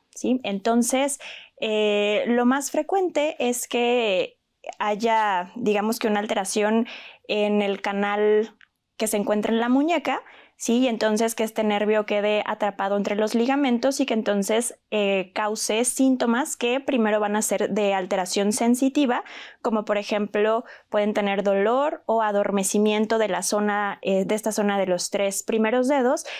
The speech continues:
y después pueden tener una afectación motora, es decir, los pacientes pueden llegar a presentar debilidad para, por ejemplo, utilizar estos tres primeros dedos, como la acción de la pinza, abrocharse botones,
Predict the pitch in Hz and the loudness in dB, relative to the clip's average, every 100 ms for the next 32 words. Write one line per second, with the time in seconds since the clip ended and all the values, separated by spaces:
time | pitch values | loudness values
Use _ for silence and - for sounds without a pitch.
0 | - - 294 311 381 311 233 226 - 214 | -14 -2 2 2 2 0 -2 -2 0 0
1 | 233 226 190 196 202 208 208 208 220 214 | 2 0 0 0 2 0 -2 -4 -4 -4
2 | 202 196 202 202 226 233 311 330 240 233 | -4 -2 0 2 0 0 0 2 2 0
3 | 240 247 254 214 196 190 208 220 - 202 | 0 2 0 0 -4 -2 0 -2 -2 0
4 | 208 196 180 190 196 226 247 254 262 247 | 0 0 0 -2 -2 0 2 2 0 0
5 | 285 262 190 196 247 339 - - - _ | 2 2 0 0 -2 -4 -12 -20 -20 _
6 | 226 233 240 262 262 226 202 - 220 220 | -2 0 0 0 0 -2 -2 -2 -2 2
7 | 220 233 240 277 269 226 196 202 196 208 | 2 2 2 0 0 0 0 -2 0 -2
8 | - 190 - 208 214 247 262 285 277 311 | -2 -4 -2 -2 2 2 4 4 4 2
9 | - - 220 208 196 185 - 214 208 214 | -4 -6 -2 0 0 -2 -2 0 0 0
10 | 233 294 294 285 269 285 - - - 226 | 0 0 2 2 0 -2 -4 -10 -6 -4
11 | 202 - 196 208 220 233 269 277 269 277 | -2 -2 -2 -2 -2 0 0 2 2 0